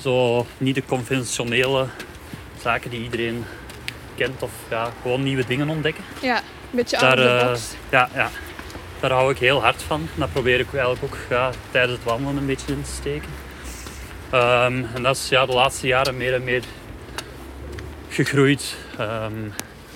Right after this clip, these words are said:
Speaker 1: omwille van mijn werk en dergelijke. Ehm, maar ja, het is, het is ook, ja, dat enthousiasme. Eh, ik, ik, ja, ik probeer dat ook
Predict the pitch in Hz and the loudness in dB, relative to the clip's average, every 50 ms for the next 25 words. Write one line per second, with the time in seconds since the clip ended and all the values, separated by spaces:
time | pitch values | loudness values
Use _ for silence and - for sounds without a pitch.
0 | - - - - - - 117 117 120 123 123 120 120 117 113 110 101 107 117 127 | -18 -18 -18 -10 -4 -2 0 2 2 0 0 0 -2 -2 0 0 0 0 -2 -2
1 | 131 - - - - 127 120 117 107 113 117 135 139 139 135 - 170 151 - - | -2 -8 -12 -12 -10 -8 -8 -6 -4 -4 -2 -2 -2 -4 -4 -6 -6 -8 -8 -10
2 | - - - - - - - - - - - - - - - 123 120 123 120 123 | -14 -18 -18 -18 -20 -20 -18 -20 -20 -20 -20 -20 -10 -2 2 4 6 6 6 6
3 | 123 123 127 127 131 131 127 113 - - 131 127 127 143 160 - 160 143 - - | 6 6 6 4 4 2 0 -2 -2 0 4 6 6 6 6 4 0 -2 -2 -2
4 | - 147 123 143 151 - - - 143 143 151 143 147 127 139 135 - 135 117 104 | 0 0 2 2 0 0 2 2 4 4 4 4 4 2 2 0 -2 -2 2 4
5 | - 226 - 160 175 185 170 - - - - - - - - - - - - - | 4 4 4 2 -2 -4 -6 -8 -14 -18 -20 -20 -20 -20 -18 -20 -20 -20 -20 -20
6 | - - - - 123 117 117 120 120 120 120 123 120 107 - - - - - - | -20 -10 -4 0 2 4 4 4 4 4 2 2 0 -2 -6 -12 -16 -20 -20 -20
7 | - - - - - - - - - - - - - - - - - - - - | -20 -20 -20 -20 -20 -20 -20 -20 -20 -20 -18 -18 -18 -18 -18 -20 -20 -20 -20 -20
8 | - - - - - - - - - - - - - 127 - - 135 - - - | -20 -18 -14 -14 -14 -14 -14 -18 -20 -16 -14 -10 -10 -8 -8 -6 -6 -6 -4 -4
9 | - - - - - - 131 117 117 135 127 - - 127 - 143 139 127 139 143 | -4 -4 -6 -6 -2 2 4 4 4 4 2 -2 -6 -4 0 2 4 6 6 6
10 | 143 135 120 143 - | 6 6 4 2 0